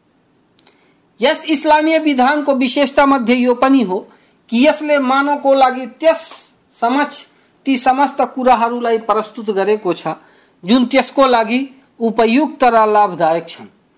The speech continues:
न त्यसै मध्ये हो अपवित्रता र फोहोरलाई हटाउनु र त्यसबाट स्वच्छ हुनु।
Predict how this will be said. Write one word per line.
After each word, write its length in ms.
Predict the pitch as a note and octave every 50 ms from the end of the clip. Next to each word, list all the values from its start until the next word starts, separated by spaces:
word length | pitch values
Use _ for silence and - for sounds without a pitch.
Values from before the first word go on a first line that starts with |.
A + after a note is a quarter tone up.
| _ _ _ _ _ _ _ _ _
न 100 | D#3+ G3+
त्यसै 380 | A3 A3 C#4 B3+ B3 C#4+ D4 D4+
मध्ये 340 | C#4+ C#4+ C#4 A3 G3 C4 D4
हो 420 | C#4 C4 C4+ D4 D4 D4 F#4+ - - _ _ _ _ _
अपवित्रता 1000 | A3 A3 A3 - B3 B3 A#3+ B3+ B3 B3 - C4 B3+ B3 A#3+ B3 D4 C#4+ C#4+ C#4+ C#4+
र 200 | C#4 B3+ A#3+ A3
फोहोरलाई 680 | A#3 - A#3 A#3 A3 B3 C#4 C#4 C4+ C4 C4 C4 C4
हटाउनु 500 | G#3+ D#3+ - - G3+ G3+ G3+ G#3 G3+ F#3 - - - _ _ _ _ _ _ _ -
र 60 | G#3
त्यसबाट 580 | G#3+ - - C#4+ C#4 C#4+ C#4+ C#4 C4+ C4 C4 C#4
स्वच्छ 460 | C4 A#3+ - - C4+ - - - -
हुनु। 300 | A#3 F3 F#3 F3+ E3 C#3